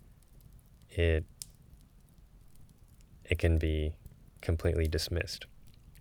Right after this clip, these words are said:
and has been the case in the past.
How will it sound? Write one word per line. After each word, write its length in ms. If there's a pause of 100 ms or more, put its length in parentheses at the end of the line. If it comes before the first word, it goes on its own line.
and 220
has 260
been 220
the 60
case 460 (200)
in 60
the 60
past. 480